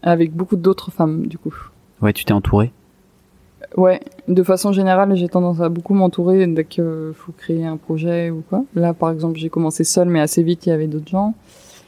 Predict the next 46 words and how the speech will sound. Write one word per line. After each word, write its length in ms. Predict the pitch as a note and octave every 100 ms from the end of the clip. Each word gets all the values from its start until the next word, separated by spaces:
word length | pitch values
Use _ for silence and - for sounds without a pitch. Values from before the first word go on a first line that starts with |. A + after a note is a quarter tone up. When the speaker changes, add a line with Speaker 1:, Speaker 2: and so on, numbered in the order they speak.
| _ _ _ _
Speaker 1:
Et 440 | - E3+ E3 D#3+ D#3+
je 80 | -
pense 140 | A#3+
que 80 | B3
ça 40 |
s'est 140 | E3+ E3+
fait 60 |
naturellement, 560 | F3 E3+ - F#3 G3 A3
sans 240 | A3 G#3+
vraiment 220 | F#3 F#3+ F#3+
le 60 |
chercher, 320 | F#3 G3 -
mais 520 | A3+ G3 D#3 D#3 E3+ E3
j'ai, 640 | D#3+ E3 D#3+ D#3 D3+ D#3 - _ _ _ _ _ - - _ _ _ _ _
au 120 | F#3+
début, 340 | G3 G3 G3 A#3
on, 500 | G#3+ F#3 F3 E3 E3+
j'ai, 600 | E3 E3 E3 D#3+ D#3+ D#3+
je 120 | D#3+
me 100 | E3+
suis 140 | E3 E3+
fait 180 | E3 E3+ -
trois, 180 | -
quatre, 340 | G3 G3 - -
euh, 220 | E3 D3+ D3
amies 520 | E3+ F3 F3 E3 D3+
femmes, 340 | - F#3 G#3 G3+
du 100 | F3
coup, 220 | F#3+ G3+ -
qui 180 | - F3+
montaient 340 | E3 F3 G3 G3
aussi 260 | F#3 -
leur 160 | F3+ D#3+
boîte 260 | E3 F3
sur 200 | - E3
Nantes, 440 | E3 F3 G3 - -
sur 200 | - E3+
des 100 | E3+
sujets, 380 | E3 - E3 E3+ D#3+
euh, 440 | D3+ C#3 C#3 C#3 - -
à 140 | D3
la 80 | D#3
fois 120 | D#3 E3+
très 160 | -
proches, 320 | E3+ F#3 F3 -
qui, 280 | - -